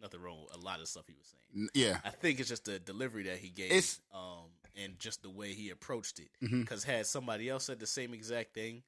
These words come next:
Speaker 1: uh, with a little less, uh, brashness, I wanna
Speaker 2: Mm-hmm.
Speaker 1: say, maybe a lis-, little bit less. Uh,
Speaker 2: You think it'll be more acceptable?
Speaker 1: palatable. Palatable.
Speaker 2: Palatable?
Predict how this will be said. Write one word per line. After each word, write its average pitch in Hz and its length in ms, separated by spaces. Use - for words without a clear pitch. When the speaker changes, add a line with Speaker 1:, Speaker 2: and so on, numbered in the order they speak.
Speaker 1:
uh, 95 240
with 98 100
a 98 40
little 101 360
less, 101 420
uh, 87 400
brashness, 123 760
I - 60
wanna 117 160
Speaker 2:
Mm-hmm. 120 60
Speaker 1:
say, 131 260
maybe 104 220
a 98 40
lis-, 101 220
little 110 180
bit 104 140
less. 104 280
Uh, 104 180
Speaker 2:
You 135 80
think 123 160
it'll 117 100
be 117 120
more 113 500
acceptable? 131 520
Speaker 1:
palatable. - 100
Palatable. 98 260
Speaker 2:
Palatable? 113 340